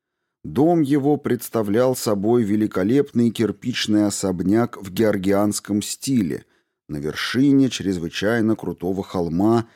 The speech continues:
вздымающегося к востоку от реки. Из задних окон его флигелей Чарльз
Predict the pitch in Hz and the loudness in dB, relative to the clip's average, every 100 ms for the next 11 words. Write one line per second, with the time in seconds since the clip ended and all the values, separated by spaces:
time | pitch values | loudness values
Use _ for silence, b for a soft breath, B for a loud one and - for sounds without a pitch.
0 | b _ 87 95 110 95 104 120 113 - | b _ -8 -2 0 2 2 2 0 -2
1 | 104 101 - - 85 87 - 92 90 90 | -2 -2 -4 -6 -6 -6 -6 -6 -6 -8
2 | 87 - 92 - 85 - _ _ _ _ | -10 -10 -12 -12 -16 -16 _ _ _ _
3 | _ _ _ _ 92 92 85 113 123 110 | _ _ _ _ -6 -4 -2 0 0 2
4 | 110 - - 117 110 110 101 92 95 101 | 0 -2 -2 0 0 0 0 0 0 -2
5 | - 92 139 143 120 120 120 107 b b | -4 -4 -4 -2 0 2 2 -2 b b
6 | _ - 113 135 151 143 - - | _ -4 0 0 2 0 -2 -8